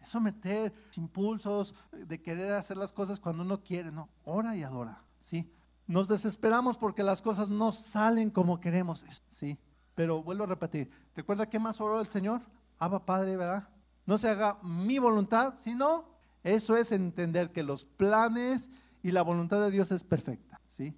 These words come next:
Y recuerde cómo dice la palabra, y que los que aman a Dios, todas las cosas, ¿qué? Todas. Sí, todo es todo, ¿sí?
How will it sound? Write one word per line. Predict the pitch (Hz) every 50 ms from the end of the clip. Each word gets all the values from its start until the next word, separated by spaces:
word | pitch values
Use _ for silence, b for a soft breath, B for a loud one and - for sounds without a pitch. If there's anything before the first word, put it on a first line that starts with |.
| - _ -
Y | 147 147 139
recuerde | 139 151 143 - 180 185 190 190
cómo | 196 185 175
dice | 180 180 -
la | 185 165 -
palabra, | - 156 156 147 139 135
y | 127
que | - - 175
los | 165 165 160 160
que | - 180 180 180 170 165 - b b b b _ _ _ _
aman | - 220 233 247 254 247 254 254 262 262 269 240 - - _ _ _ _
a | - 156 160
Dios, | 165 202 220 233 226 226
todas | - 240 240 233 220
las | 202 190 -
cosas, | - 294 233 190 240 226 -
¿qué? | - 226 269 294 - - _ _ _ _ _
Todas. | _ - 214 220 226 214 202 202 208 208 202 - _ _ _ _ _
Sí, | 113 120 170 226
todo | 220 - 311 302 285 269 262
es | 233 - -
todo, | - 214 233 196 190 104 - _ _ _ _ _
¿sí? | _ - - 165 196 196